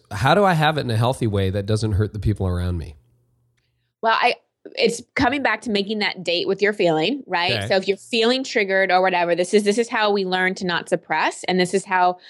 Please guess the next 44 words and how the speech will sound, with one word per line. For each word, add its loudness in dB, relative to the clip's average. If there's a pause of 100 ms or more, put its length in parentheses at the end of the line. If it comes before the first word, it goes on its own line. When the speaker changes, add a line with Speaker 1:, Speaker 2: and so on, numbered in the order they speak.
(160)
Speaker 2:
sort 2
of -4
the, 2 (440)
the 0
unconscious 0
mind -2
starts -2
to 0
trust -4
us 0
and 0
our 0
emotional 0
body 0
starts -4
to -2
trust -4
us. -4
So, 0 (640)
so 2
it's 0
like, -2
if -10
I'm, -2
like, -4
feeling, -2
you -6
know, 2 (140)
angry 0
and -4
it's -14
not -2
the 2
place -4
to -16
do 2
it, 6
I'm -2
like, -4
"Okay, -2 (680)
I -2
acknowledge -2
the -8
anger." -2